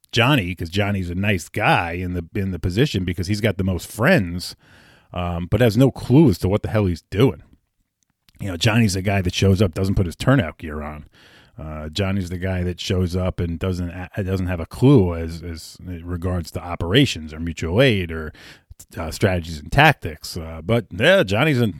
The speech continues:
hell of a nice guy. And if there's any Johnnies out there listening, I'm,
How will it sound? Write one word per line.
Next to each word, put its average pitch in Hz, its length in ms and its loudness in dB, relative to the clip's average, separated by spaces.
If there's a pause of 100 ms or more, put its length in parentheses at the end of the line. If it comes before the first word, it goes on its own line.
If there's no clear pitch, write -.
hell 175 160 8
of 104 80 6
a 101 40 4
nice 85 220 -4
guy. 110 400 4 (920)
And 85 160 -6
if 80 80 -6
there's 85 180 -4
any 90 140 0
Johnnies 90 480 -2
out 76 180 -8
there 78 160 -4
listening, 80 420 -6
I'm, 78 220 -8